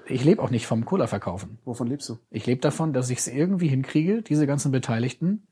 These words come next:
Speaker 1: so zu moderieren und zu balancieren, dass das funktioniert.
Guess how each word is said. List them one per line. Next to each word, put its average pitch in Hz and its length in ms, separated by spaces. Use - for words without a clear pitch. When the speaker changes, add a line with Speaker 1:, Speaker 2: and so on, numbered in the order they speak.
Speaker 1:
so 131 280
zu 190 220
moderieren 135 460
und 160 100
zu 120 120
balancieren, 143 720
dass - 140
das 123 140
funktioniert. 143 500